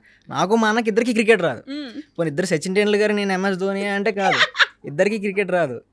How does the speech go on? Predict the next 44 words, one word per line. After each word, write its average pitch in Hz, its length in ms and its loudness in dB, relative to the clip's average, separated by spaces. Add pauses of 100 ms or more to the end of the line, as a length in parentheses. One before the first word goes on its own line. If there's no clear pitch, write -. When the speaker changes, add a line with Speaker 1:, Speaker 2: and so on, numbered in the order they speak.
(120)
Speaker 1:
ఏదో 190 280 2
యాభై 185 220 2
రూపాయలు 185 240 0
బెట్ 180 220 0
వేసే 202 200 2
వాళ్ళం. 208 420 0
మా 175 120 0
టీం 220 240 -2
ఎవరికి 233 280 2
రాదు 208 220 2
బేసిక్‌గా. 165 420 -6 (380)
అవతలకి 190 480 -4
టీము 190 480 -8
డబ్బులు 175 360 -2
దోపెట్టుకోవడానికి 190 600 -4
మేము 226 100 0
వెళ్ళేవాళ్ళం. 185 400 -2 (440)
మా 160 60 -12
నాన్న 160 260 -4
వచ్చేస్తున్నా, 185 400 -4
అక్కడి 175 160 -6
నుంచి 220 120 -2
మాకు 208 140 -2
కనిపించింది 185 460 -4
మా 147 100 -8
నాన్న 170 240 -4
వచ్చేస్తున్నారు 175 460 -4
అని 165 100 -2
చెప్పి. 147 140 -8
Speaker 2:
ఉమ్. 262 240 -16 (200)
Speaker 1:
"ఒరే, 175 100 -6
నాన్న 165 260 -6
వచ్చేస్తున్నారా 175 440 -6
సరత, 165 260 -8
మనం 170 120 -4
వెళ్ళిపోదాం?" 170 460 -2
అంటే, 170 220 -6
"లేదు, 226 240 -4
లేదు, 220 160 -2
ఆడదాం, 208 320 -2
ఆడదాం." 202 260 -2
అంటే 208 160 -12 (500)
ఇలా 175 400 -2
వచ్చి, 302 640 -2